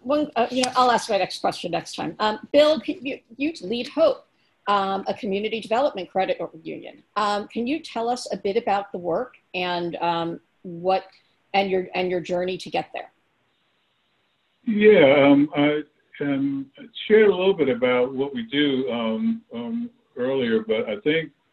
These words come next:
Speaker 2: it's really important, um, and a lot of what I think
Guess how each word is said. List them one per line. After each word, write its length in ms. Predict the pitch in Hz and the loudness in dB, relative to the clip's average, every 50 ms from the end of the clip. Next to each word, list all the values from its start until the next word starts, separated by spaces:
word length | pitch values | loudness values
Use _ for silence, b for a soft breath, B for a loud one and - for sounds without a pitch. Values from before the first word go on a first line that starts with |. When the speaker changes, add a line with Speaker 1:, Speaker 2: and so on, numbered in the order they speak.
| _ _ _ _ | _ _ _ _
Speaker 2:
it's 180 | - 135 - - | -18 -18 -10 -2
really 300 | 147 147 165 170 156 143 | 2 4 4 6 6 6
important, 840 | 139 131 120 - - - 131 131 127 131 117 117 113 113 113 117 - _ _ _ _ _ _ | 6 4 2 0 2 4 4 4 4 4 2 4 4 6 4 2 0 _ _ _ _ _ _
um, 580 | 123 120 120 117 117 117 117 113 110 113 117 - - | -4 -4 -2 -2 -2 0 2 4 4 4 2 0 -4
and 220 | 120 117 117 117 | -2 0 0 2
a 80 | 117 123 | 2 2
lot 200 | 135 139 143 143 | 4 4 4 2
of 100 | 135 127 | 0 0
what 280 | 127 127 120 113 113 - | 0 0 0 0 -2 -4
I 120 | 117 113 113 | -8 -10 -6
think 260 | - 127 123 120 | -4 -4 -4 -4